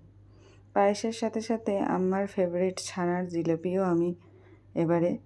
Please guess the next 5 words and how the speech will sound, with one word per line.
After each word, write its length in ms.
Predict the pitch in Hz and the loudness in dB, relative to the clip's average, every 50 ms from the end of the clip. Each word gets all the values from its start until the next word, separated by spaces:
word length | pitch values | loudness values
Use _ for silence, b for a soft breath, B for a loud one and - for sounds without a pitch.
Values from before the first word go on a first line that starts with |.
| - - - - - 165 | -16 -20 -18 -10 -6 -4
দিয়েছিলাম। 680 | 156 160 156 151 151 151 - - 156 156 156 156 151 165 160 - - - - - - - b b b b b b b b b b b - - - - - - - - - | 0 0 0 0 0 -2 -6 -8 -6 -4 -4 -4 -4 -4 -6 -12 -18 -20 -20 -20 -20 -20 b b b b b b b b b b b -20 -20 -20 -20 -20 -20 -20 -20 -12
তো 100 | - - 202 | -6 -6 -6
চলুন, 400 | 202 - 226 214 196 214 220 220 220 - - - | -4 -2 -2 0 0 0 0 0 -2 -2 -2 0
আজকের 400 | - 196 185 180 180 202 202 190 190 - | 0 0 -2 -2 0 0 0 0 0 2
পায়েস 300 | 190 180 175 185 196 | 2 4 4 4 2